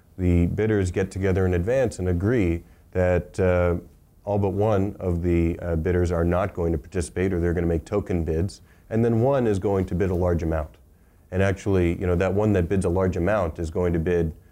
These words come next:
um, you know, is, is willing to stay in a really long time, and everyone knows it, which sort of justifies why it's not even worth participating in the auction. Uh, so there's a concern that,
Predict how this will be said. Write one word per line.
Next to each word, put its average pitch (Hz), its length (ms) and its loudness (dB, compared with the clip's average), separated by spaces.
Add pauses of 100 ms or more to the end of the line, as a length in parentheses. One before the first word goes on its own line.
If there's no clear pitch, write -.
(280)
um, 82 360 -2 (100)
you 98 80 0
know, 85 120 2
is, 87 300 -2 (360)
is 87 140 0
willing 101 440 2
to 87 100 -6
stay 95 440 0
in 82 200 0
a 85 80 -2
really 110 300 2
long 90 280 2
time, 90 480 -2
and 90 120 0
everyone 98 340 2
knows 117 240 2
it, 85 280 0
which 92 160 -4
sort 92 200 -2
of 87 80 0
justifies 85 640 -2
why 82 180 -2
it's 80 140 -6
not 87 180 -4
even 80 200 -4
worth 80 220 -6
participating 80 520 -10
in 76 80 -6
the 78 80 -8
auction. 85 420 -8 (540)
Uh, 85 320 2
so 110 160 -4
there's 110 160 4
a 113 80 0
concern 131 480 0
that, 107 200 2